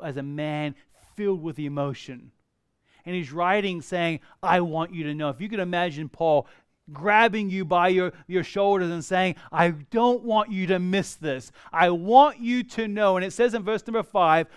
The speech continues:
"For though I am absent in body, yet I am with you in spirit." And he says,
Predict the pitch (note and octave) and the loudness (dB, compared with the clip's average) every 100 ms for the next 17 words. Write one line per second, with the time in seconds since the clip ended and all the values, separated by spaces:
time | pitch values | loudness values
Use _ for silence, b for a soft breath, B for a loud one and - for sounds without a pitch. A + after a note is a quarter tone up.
0 | b - G#3 F3 A#3 B3+ C#4 A#3+ A3+ A3+ | b -4 -4 0 4 6 6 4 2 2
1 | A3 A3 - A#3 B3+ - C4 B3+ A#3+ G3 | 2 -2 2 4 4 0 -10 -8 -6 -4
2 | D3+ A#3+ B3 B3+ - B G3+ A3+ - G#3 | 2 4 4 2 -4 B 0 2 2 2
3 | G#3 G#3 F3 D#3+ C4+ D#4 - C4 C#4 C#4+ | 0 0 -2 -2 0 0 0 -4 -2 -2
4 | C4 B3+ A3+ - - B3+ A3+ G3 F#3 G#3 | -2 -4 -4 -10 0 4 6 4 -2 -6
5 | - A3+ A3 | -2 2 2